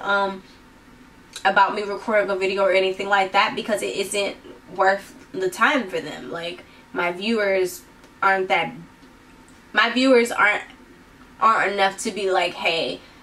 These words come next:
I am gonna record a video and I'm gonna tell them what I thought." I just decided that I was just gonna record the video and let you guys know what really happened to someone that spent their honest money to try and buy something from them.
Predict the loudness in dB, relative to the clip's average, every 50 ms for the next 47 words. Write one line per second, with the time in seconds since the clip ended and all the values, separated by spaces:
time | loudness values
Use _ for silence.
0 | -4 0 0 2 2 2 2 2 2 2 2 0 -2 -2 -2 0 2 2 2 2
1 | 2 -2 -2 2 2 2 2 2 2 4 6 6 6 4 2 0 -2 -2 -2 -2
2 | -2 -2 -4 -2 -2 -2 -2 0 -2 -4 -4 -4 -2 -2 -2 0 -2 -4 -4 -2
3 | 2 2 2 2 0 -6 -10 -18 -20 -20 -20 -20 -20 -20 -20 -20 -20 -20 -20 -20
4 | -20 -2 2 2 2 2 0 -4 -8 -8 -8 -8 -2 2 2 2 2 2 0 2
5 | 2 2 2 0 -2 -6 -4 -2 0 0 0 0 -2 -2 -2 -2 -2 -2 -4 -4
6 | -4 -2 0 0 0 0 -2 -2 -4 -4 -6 -4 -2 -2 -2 -2 -4 -4 -2 -2
7 | 0 2 0 0 0 -2 -4 -6 -10 -14 -16 -14 -6 -4 -4 -4 -2 0 -2 -2
8 | -2 -2 -4 -6 -6 -6 -8 -10 -12 -10 -8 -8 -8 -4 -4 -6 -4 -4 -6 -8
9 | -8 -8 -10 -10 -10 -12 -12 -16 -20 -20 -20 -20 -20 -20 -6 -4 -2 -2 -2 -4
10 | -6 -10 -20 -20 -20 -16 -12 -12 -10 -4 -2 -2 -2 0 0 -2 -2 -2 -2 -2
11 | -2 0 -2 -4 -4 -6 -6 -2 -2 0 0 0 -2 -4 -6 -8 -12 -18 -20 -20
12 | -20 -20 -20 -18 -10 -4 -2 -2 -2 -2 -2 2 2 2 2 2 0 -2 0 0
13 | 2 2 0 -2 -4 -6 -8 -8 -6 -6 -6 -6 -8 -8 -8 -8 -8 -6 -8 -8
14 | -6 -6 -6 -6 -6 -8 -10 -12 -14